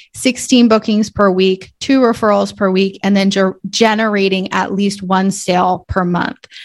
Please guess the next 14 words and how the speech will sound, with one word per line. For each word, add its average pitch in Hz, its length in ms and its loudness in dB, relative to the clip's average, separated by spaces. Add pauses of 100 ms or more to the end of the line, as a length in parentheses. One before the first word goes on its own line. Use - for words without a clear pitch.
(320)
And 214 360 0
the 214 220 0
referral 240 520 2
and 285 100 4
sale 214 280 0
K 202 220 -4
P 202 180 -4
Is 185 280 -2
are 190 200 -4
really 214 380 0
important. 202 560 -2
We 214 140 0
did 185 220 -2
not 190 340 2